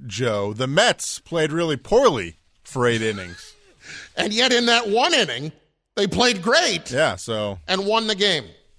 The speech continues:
Speaker 2: So, Hembo, we turn to you as the Philly guy, as we have established.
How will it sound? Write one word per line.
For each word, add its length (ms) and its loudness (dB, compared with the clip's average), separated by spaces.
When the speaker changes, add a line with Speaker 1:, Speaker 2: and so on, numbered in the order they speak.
Speaker 2:
So, 180 -2
Hembo, 340 2
we 100 0
turn 260 -2
to 60 -4
you 280 -2
as 180 -6
the 240 -8
Philly 260 0
guy, 280 2
as 160 -6
we 100 -4
have 100 -6
established. 600 -14